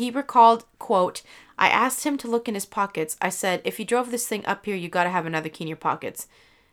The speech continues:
And he wouldn't look, so I thought he was nuts. He was bound and determined that he had the key he needed for that car."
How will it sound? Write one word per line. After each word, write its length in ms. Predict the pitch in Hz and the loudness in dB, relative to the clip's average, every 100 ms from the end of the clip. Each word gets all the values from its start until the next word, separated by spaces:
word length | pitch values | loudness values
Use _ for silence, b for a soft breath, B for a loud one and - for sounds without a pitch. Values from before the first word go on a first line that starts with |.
| b | b
And 140 | - 180 | -8 -6
he 120 | 180 | -6
wouldn't 280 | 170 220 208 | 0 0 0
look, 300 | 202 185 - | 0 0 0
so 140 | - | -4
I 40 | 160 | -4
thought 220 | - 180 | -2 -4
he 100 | 190 | -4
was 180 | 170 160 | -8 -6
nuts. 580 | 170 160 - - - - b b b b | -6 -4 -6 -6 -6 -8 b b b b
He 300 | - 226 190 - | -6 -4 -4 -6
was 200 | 196 175 | -4 -4
bound 460 | - 185 190 262 - | 2 4 6 4 0
and 80 | 226 | -6
determined 520 | 202 - 262 220 190 | -6 -4 -2 0 0
that 140 | 175 | -2
he 120 | 170 170 | -4 -6
had 300 | 170 226 254 | 0 0 0
the 80 | 285 | -8
key 320 | - 180 165 | -8 -8 -8
he 160 | 190 | -6
needed 280 | 185 156 160 | -6 -4 -6
for 220 | - 127 | -8 -8
that 220 | 143 151 - | -4 -6 -4
car." 360 | - - - | -4 -4 -8